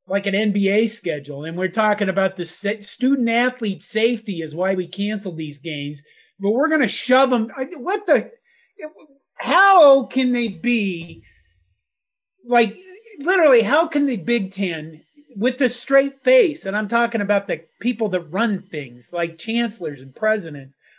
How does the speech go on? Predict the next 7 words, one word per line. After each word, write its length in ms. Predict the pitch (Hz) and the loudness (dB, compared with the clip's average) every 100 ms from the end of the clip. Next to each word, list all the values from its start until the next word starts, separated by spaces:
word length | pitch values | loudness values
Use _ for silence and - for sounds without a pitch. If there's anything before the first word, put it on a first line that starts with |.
| _ | _
with 280 | 185 233 254 | 0 2 2
a 80 | 262 | -2
straight 500 | - 254 247 226 - | 0 4 4 4 0
face, 400 | 190 175 160 - _ _ _ | 0 0 -2 -12 _ _ _
talk 260 | 185 240 254 | -2 0 2
about 360 | 220 226 220 | 2 2 0
safety 880 | - - 226 240 240 - 156 131 139 | -8 -6 2 4 2 -2 -12 -12 -16